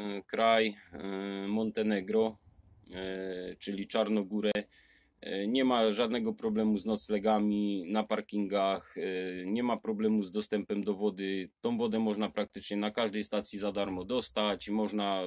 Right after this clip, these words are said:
y, tak jak już wspomniałem, z jakiejś studni głębinowej bądź, y, źródlanego ujęcia wody. Y, stamtąd kierowaliśmy się, y, w kierunku Chorwacji na Dubrownik.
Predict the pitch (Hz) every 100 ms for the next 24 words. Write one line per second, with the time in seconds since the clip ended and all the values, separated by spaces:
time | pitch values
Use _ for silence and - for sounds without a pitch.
0 | 87 85 85 104 101 101 98 - 98 104
1 | 98 95 90 98 - 85 - 131 123 110
2 | 113 107 110 101 104 87 104 110 107 -
3 | - - - - - - 101 101 101 101
4 | 95 92 110 107 110 107 104 101 98 107
5 | 98 92 98 92 87 80 73 _ _ _
6 | _ _ - 92 90 87 87 - 127 120
7 | 131 110 120 117 110 113 113 107 113 107
8 | 113 113 107 - - _ - 98 98 101
9 | 98 95 113 113 120 104 117 110 107 117
10 | 110 - 113 110 104 98 107 104 117 104
11 | 131 131 -